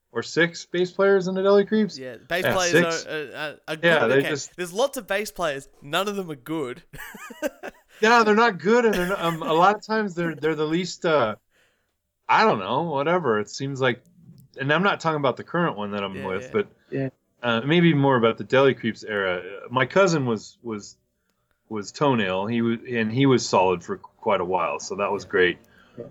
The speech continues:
Speaker 1: But, you know, sometimes they just, they don't stick around or whatever. But, um, but, uh, Zetch is the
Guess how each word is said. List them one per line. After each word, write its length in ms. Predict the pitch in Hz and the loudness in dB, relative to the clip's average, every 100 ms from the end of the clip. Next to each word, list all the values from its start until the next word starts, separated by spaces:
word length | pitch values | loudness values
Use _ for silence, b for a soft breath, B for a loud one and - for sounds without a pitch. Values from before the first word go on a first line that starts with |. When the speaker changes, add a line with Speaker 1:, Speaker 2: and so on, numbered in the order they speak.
| _ | _
Speaker 1:
But, 200 | 101 92 | -2 0
you 120 | 117 107 | 2 0
know, 80 | |
sometimes 440 | 92 160 165 190 170 | 0 -2 2 2 4
they 80 | 175 | 2
just, 260 | 160 - - _ _ _ _ _ | 0 -4 -12 _ _ _ _ _
they 140 | 135 | -4
don't 200 | 143 151 - _ _ _ - _ _ | -2 -4 -10 _ _ _ -20 _ _
stick 420 | - - - 143 | -20 -16 -8 0
around 320 | 135 104 110 117 | 2 4 2 2
or 60 | |
whatever. 320 | 101 98 113 | 0 0 -2
But, 240 | 123 104 104 | 0 0 2
um, 200 | 98 92 b b b _ | 2 -2 b b b _
but, 140 | 131 | 0
uh, 460 | 151 135 127 151 127 | 0 -4 2 4 4
Zetch 440 | 110 156 175 - | 4 4 4 0
is 160 | 175 127 | -4 -2
the 240 | 123 113 | 0 -2